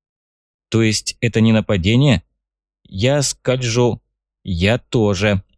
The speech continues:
Разжиженный скользкой пеной тоннель, пробитый A I в толще мусора,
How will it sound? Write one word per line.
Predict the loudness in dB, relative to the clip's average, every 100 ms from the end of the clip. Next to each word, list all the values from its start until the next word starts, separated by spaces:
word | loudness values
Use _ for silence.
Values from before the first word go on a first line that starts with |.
| _ _ _ _ _ _ _ _ _ _ _ _ _ _
Разжиженный | -2 0 0 -2 0 2 2
скользкой | 0 -2 -4 -2 -4
пеной | 0 0 0 0
тоннель, | 0 2 2 -2
пробитый | -2 -2 0 -2 -4
A | -4 -2 -2
I | -2
в |
толще | -2 -2 0 0
мусора, | 0 0 -2 -2